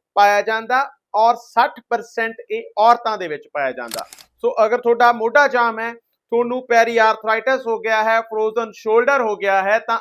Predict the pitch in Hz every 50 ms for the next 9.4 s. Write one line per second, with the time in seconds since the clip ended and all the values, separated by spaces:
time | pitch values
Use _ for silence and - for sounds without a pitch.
0 | - - - 214 233 214 254 240 262 254 247 233 - - 208 185 - 185 185 185
1 | - 214 220 226 226 226 _ - 220 240 233 220 196 156 139 139 131 131 113 107
2 | _ _ _ _ _ _ _ _ _ _ _ _ - 190 208 - - 254 240 -
3 | - 208 208 208 208 190 202 208 214 214 214 214 175 190 196 190 202 202 185 -
4 | - 190 180 180 180 - 185 180 156 175 165 - 160 156 151 - 160 143 147 -
5 | - 123 110 - _ _ _ _ _ _ _ _ _ - - 247 254 269 269 -
6 | 294 302 294 294 269 247 247 262 269 269 269 262 262 269 262 - 247 247 247 247
7 | 226 214 220 226 233 240 254 254 254 262 247 233 190 202 208 208 220 214 - 220
8 | 214 _ - - - 208 196 196 196 208 214 208 - 202 196 208 202 - - 160
9 | 196 220 220 208 190 180 190 220